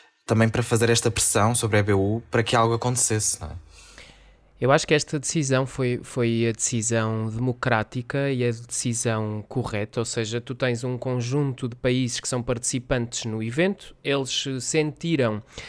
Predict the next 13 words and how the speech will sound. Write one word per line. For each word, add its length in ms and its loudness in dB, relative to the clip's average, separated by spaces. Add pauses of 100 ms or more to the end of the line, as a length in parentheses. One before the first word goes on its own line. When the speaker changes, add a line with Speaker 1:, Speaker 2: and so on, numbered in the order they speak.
(240)
Speaker 2:
que 520 4
não 320 4
existiam 420 -2
condições 920 -2
para 280 0
que 160 -4
a 40 2
Rússia 460 -2
participasse 720 -2
no 180 2
Festival 640 -2
de 240 -2
Eurovisão, 640 2